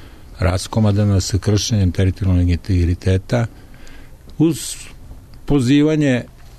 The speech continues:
na to da je i druga strana, dakle, da je Amerika i, i Amerika i Zapad su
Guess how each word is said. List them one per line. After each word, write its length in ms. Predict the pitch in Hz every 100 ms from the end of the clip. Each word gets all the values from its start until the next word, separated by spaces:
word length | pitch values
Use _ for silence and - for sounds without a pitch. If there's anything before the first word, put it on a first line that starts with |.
| - -
na 200 | 131 117
to 220 | 113 131 123
da 240 | 123 123
je 180 | 123 123
i 40 |
druga 300 | 113 156 135
strana, 440 | 98 104 110 110 101
dakle, 380 | 95 95 98
da 220 | 95 98 98
je 80 |
Amerika 520 | 92 95 101 123 - 101
i, 40 | 92 -
i 160 | 101
Amerika 540 | 95 101 117 117 120 113
i 60 |
Zapad 380 | 92 110 113 120 107
su 260 | 95 117 101